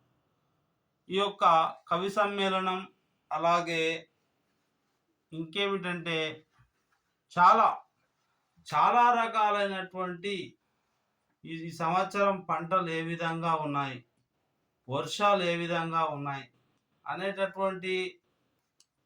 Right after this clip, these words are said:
ఈ ప్రకృతి ఏదైతే ఉంటుందో ఆ ప్రకృతి పరమైనటువంటి దానిపైన వాళ్ళు అనేకమైనటువంటి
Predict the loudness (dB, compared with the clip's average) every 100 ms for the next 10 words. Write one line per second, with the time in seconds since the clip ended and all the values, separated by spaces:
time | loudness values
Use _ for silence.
0 | -18 -16 -14 -18 -10 -6 -6 -2 -2 -2
1 | -4 -10 -14 _ _ _ _ _ _ -10
2 | -6 -2 -2 -2 -2 -2 -4 -6 -6 -4
3 | -4 -4 -8 _ _ _ _ 2 2 2
4 | -2 -4 -4 -4 -4 -4 0 0 0 -2
5 | -4 -4 -4 -4 -6 -6 -6 -6 -8 -8
6 | -4 -6 -6 -14 _ _ _ _ _ 0
7 | 2 2 0 0 -4 -6 -4 -4 -2 -4
8 | -4 -8 -4 -4 -2 -4